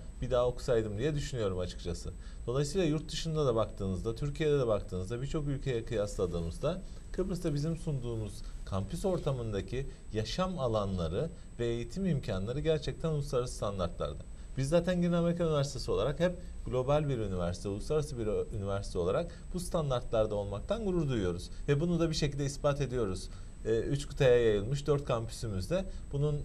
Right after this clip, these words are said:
temellerini de attık ve devam ediyor. Dolayısıyla ne öğrencilerin ne velilerin böyle bir kaygısının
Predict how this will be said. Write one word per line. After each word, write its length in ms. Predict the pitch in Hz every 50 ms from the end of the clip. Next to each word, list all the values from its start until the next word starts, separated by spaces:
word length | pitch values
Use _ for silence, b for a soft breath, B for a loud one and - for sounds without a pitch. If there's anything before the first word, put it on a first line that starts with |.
| - -
temellerini 480 | - 139 127 127 120 120 120 117 117 113
de 60 | 110
attık 360 | 104 107 107 - - - -
ve 100 | 196 190
devam 320 | 175 185 180 180 180 175 160
ediyor. 260 | 127 95 85 78 69 - B B B B B B -
Dolayısıyla 600 | 127 131 156 170 170 - 233 220 226 208 185 B B B B - - -
ne 140 | 110 143
öğrencilerin 800 | 180 196 202 196 190 185 180 170 139 135 123 110 123 143 151 147
ne 140 | 156 165 160
velilerin 500 | 170 160 156 147 131 110 113 131 156 165
böyle 220 | 170 170 165 151
bir 100 | 143 139
kaygısının 580 | - 151 131 120 113 113 - 139 151 190 226